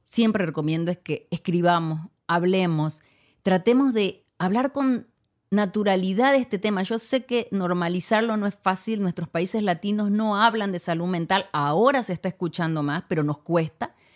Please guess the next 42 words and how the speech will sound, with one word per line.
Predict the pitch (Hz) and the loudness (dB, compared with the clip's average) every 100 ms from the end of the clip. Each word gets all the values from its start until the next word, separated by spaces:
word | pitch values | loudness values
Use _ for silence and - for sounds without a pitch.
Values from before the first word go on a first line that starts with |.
| _ | _
porque | 185 170 175 | -8 -4 -4
siempre | - 240 233 233 | 0 0 0 -2
estuvo | 220 220 | -2 0
la | 220 | 0
etiqueta | 180 147 190 190 185 | 0 -2 -4 0 2
de, | - | 4
"Ah, | 165 175 | 6 6
este | 175 185 | 2 -2
está | 156 | -2
loco, | 139 123 113 - 123 | 0 -2 -4 -4 -4
este | 156 202 | -4 -4
está | 180 - 180 | -4 -2 0
para", | 185 156 - - _ - | 0 -2 -4 -14 _ -2
peor | 196 180 214 254 | 2 4 4 4
hablar | 214 180 180 | 4 4 2
de | 175 | 0
un | |
psiquiatra, | 170 151 196 214 233 214 | 0 -2 2 2 4 0
de | 170 | 0
medicación, | 151 151 135 143 - 233 262 220 | 0 -2 -2 -4 -2 0 0 0
de, | 180 165 | -2 -4
de | 165 | -8
cosas | - 240 254 240 | -6 -4 -4 -4
así, | 208 - 240 240 | -4 -2 -4 -4
de | 180 180 | -2 -2
verdad | 175 214 226 | 0 0 0
nos | 202 170 _ | -2 -4 _
tachan | 240 247 - 247 240 226 | 0 0 0 0 0 -2
totalmente, | 180 208 208 208 208 214 | -2 0 2 2 0 0
es | 226 233 | -2 0
un | 233 214 | 0 2
tabú | 156 151 202 294 - - _ | 2 4 2 2 -2 -16 _
y | - 190 | -2 2
no | 220 233 | 2 0
tiene | 240 247 196 | 0 2 0
que | |
ser | 190 190 | -4 -4
tabú, | 180 170 165 | 0 2 2
porque | 170 170 220 | 0 -2 -2
es | 220 | 2
lógico | 233 240 214 175 160 | 2 2 -2 -2 -2
que | 165 151 | -2 -6